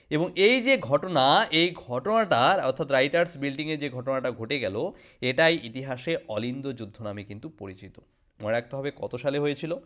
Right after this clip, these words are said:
উনিশশো তিরিশ সালে, আটই ডিসেম্বর তারিখে।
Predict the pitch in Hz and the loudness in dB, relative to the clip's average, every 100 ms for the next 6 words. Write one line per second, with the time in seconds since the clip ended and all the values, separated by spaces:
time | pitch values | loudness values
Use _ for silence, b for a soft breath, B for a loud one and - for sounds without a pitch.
0 | b b - 110 113 - 185 - 110 107 | b b -12 -10 -10 -12 -14 -10 -8 -8
1 | 107 - _ _ - 92 92 _ _ - | -12 -18 _ _ -10 -10 -10 _ _ -10
2 | 95 95 139 127 107 110 95 98 - - | -8 -8 -10 -12 -14 -14 -14 -16 -18 -20
3 | - | -20